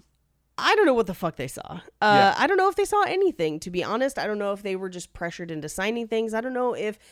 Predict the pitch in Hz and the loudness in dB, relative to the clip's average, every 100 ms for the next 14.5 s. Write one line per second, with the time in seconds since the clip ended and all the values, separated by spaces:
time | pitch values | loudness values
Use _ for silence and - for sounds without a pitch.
0 | _ _ _ 190 214 208 208 208 196 208 | _ _ _ 0 0 0 -2 -4 -2 -2
1 | 196 - - 202 - 226 311 233 165 214 | -2 -6 -6 -6 -6 -6 -4 -4 -4 -6
2 | - 302 359 381 466 269 190 - - _ | -6 -4 0 0 0 0 0 -4 -12 _
3 | - 403 330 240 - 240 240 208 196 180 | -2 2 2 0 0 0 0 -2 -2 -4
4 | 185 170 165 160 - 151 165 226 240 - | -2 -2 -2 -4 -4 -4 -4 -4 -6 -8
5 | 226 175 208 285 233 - 165 147 165 220 | -6 0 0 0 -4 -2 -2 -2 0 -2
6 | 160 175 _ _ _ - 190 180 170 165 | -2 -6 _ _ _ -4 0 0 0 -2
7 | 156 - _ _ _ - - 254 254 254 | -6 -10 _ _ _ -8 0 4 4 2
8 | - _ _ - 302 320 - 277 269 262 | -6 _ _ -8 -6 -2 2 2 2 0
9 | 247 233 214 220 294 302 - 226 226 247 | 0 -2 0 0 -2 -6 0 -2 0 -2
10 | 220 196 185 190 226 277 - - _ _ | 0 0 0 0 -4 -6 -12 -20 _ _
11 | - 208 214 - 196 247 269 311 320 392 | -2 0 0 -2 0 2 0 -2 0 -2
12 | 403 - 339 294 247 277 233 - 240 220 | -2 0 0 0 0 0 0 -2 -2 0
13 | 202 - 196 156 135 - 277 392 - 208 | 0 2 2 2 0 -2 2 2 2 0
14 | 190 175 170 202 269 | 2 0 0 0 -4